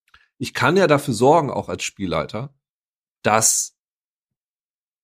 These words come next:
die Leute weiterkommen und vielleicht auch ohne, dass sie sich blöd fühlen. Es gibt ja, ne, früher hat einfach, hast einen Bildschirm gehabt und da stand dann irgendwas drauf, äh, „Such doch, guck doch mal da.“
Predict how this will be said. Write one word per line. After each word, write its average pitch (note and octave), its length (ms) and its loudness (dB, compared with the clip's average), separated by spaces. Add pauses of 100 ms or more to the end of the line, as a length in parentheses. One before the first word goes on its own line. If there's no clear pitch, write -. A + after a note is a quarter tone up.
(260)
die A#2 40 -2
Leute A#2+ 300 4
weiterkommen A2+ 560 0
und F#2 120 -10
vielleicht G#2+ 260 0
auch G#2+ 200 -6
ohne, C3+ 260 4
dass A2+ 180 2
sie A#2 60 -4
sich A2+ 240 -6
blöd B2 240 2
fühlen. C#2 480 -10 (360)
Es - 160 -6
gibt C#3+ 200 -4
ja, B2+ 340 2 (140)
ne, D3+ 200 0
früher D#3 300 4
hat C3+ 120 2
einfach, A#2+ 300 0 (340)
hast A#2 160 -6
einen A2 80 -8
Bildschirm C3+ 340 0
gehabt A#2 300 -2
und A2 60 -12
da G#2+ 80 -4
stand A#2 240 0
dann B2 120 0
irgendwas G#2 240 0
drauf, G#2+ 380 2
äh, G2+ 280 2
„Such C3+ 220 -6
doch, - 140 -4
guck F3+ 180 0
doch A#2 160 -2
mal G#2 140 0
da.“ A2+ 280 0